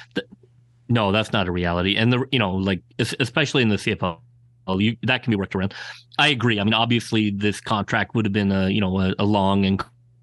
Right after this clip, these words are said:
complex negotiation. Uh, but I, I find it hard to believe that the Rourke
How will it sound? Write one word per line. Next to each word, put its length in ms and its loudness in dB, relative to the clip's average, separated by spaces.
complex 460 -2
negotiation. 680 0
Uh, 400 2
but 160 2
I, 260 2
I 120 2
find 280 2
it 80 0
hard 300 2
to 60 -4
believe 440 0
that 220 -2
the 80 0
Rourke 400 0